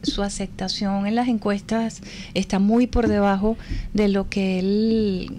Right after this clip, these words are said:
que lo, de, de ese, de ese número que lo llevó a la presidencia, pues dijo que él puede decir quién puso hasta el dinero para que Petro ganara las elecciones. Este, esto no se, esto no se va a parar allí.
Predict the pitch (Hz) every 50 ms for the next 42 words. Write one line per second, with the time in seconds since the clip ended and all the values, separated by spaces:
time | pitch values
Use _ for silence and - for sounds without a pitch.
0 | - - - - 233 - - 214 220 - - - - 208 240 - 190 196 - 190
1 | 202 196 190 - - 202 196 190 - - 233 226 220 - 196 202 196 - 233 226
2 | 233 226 240 247 240 - 226 208 196 196 196 196 196 190 - - 233 - 285 294
3 | 302 262 240 233 - 294 320 359 - - - - - - - - - - - -
4 | 226 220 214 214 208 - - - - - - 202 202 214 208 202 202 202 196 202
5 | 196 196 196 - 277 302 311 311 311 294 277 254 226 226 226 - 208 - 214 202
6 | 196 214 226 247 247 - 269 262 269 262 - - 285 285 285 269 - 285 285 -
7 | 311 302 302 - 285 254 233 226 220 214 214 214 214 240 277 302 - - - -
8 | - - - - - 226 214 208 202 - 208 - - 202 196 196 - 208 214 208
9 | 208 190 180 170 170 165 165 190 196 202 190 185 185 180 - - - - - -
10 | - - - - - - - - - - - - - - - - - - - -
11 | 185 175 170 - - - 220 240 254 262 - 202 202 - 214 220 240 254 247 -
12 | 302 302 302 285 - - - 208 196 - - 233 254 262 277 - - 240 233 -
13 | 233 226 220 214 214 214 220 233 254 277 294